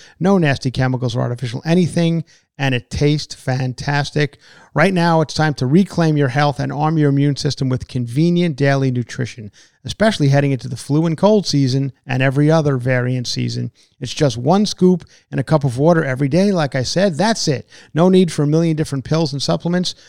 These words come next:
to look and feel your best. To make it easy, Athletic Greens is giving you a free one-year supply of immune-supporting vitamin D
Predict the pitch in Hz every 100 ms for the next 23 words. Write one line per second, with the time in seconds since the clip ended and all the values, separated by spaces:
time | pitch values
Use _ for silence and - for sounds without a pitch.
0 | _ - 131 135 170 - - 131 120 -
1 | 156 160 160 139 127 107 123 107 - -
2 | _ _ 127 151 196 233 277 196 180 160
3 | 156 170 156 170 147 143 120 151 151 147
4 | 151 131 117 - - 220 240 240 - _
5 | _ 143 180 175 180 160 170 - 151 143
6 | 147 143 123 127 135 165 196 202 - 160
7 | - 165 160 160 123 127 147 147 139 120
8 | 139 143 151